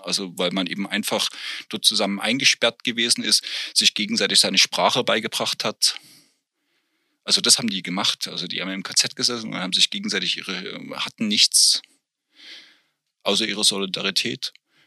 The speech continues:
und haben sich gegenseitig ihre Sprachen beigebracht und haben sich ihre Bücher erzählt,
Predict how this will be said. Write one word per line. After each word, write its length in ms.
und 180
haben 140
sich 140
gegenseitig 500
ihre 120
Sprachen 540
beigebracht 560
und 220
haben 100
sich 220
ihre 140
Bücher 440
erzählt, 800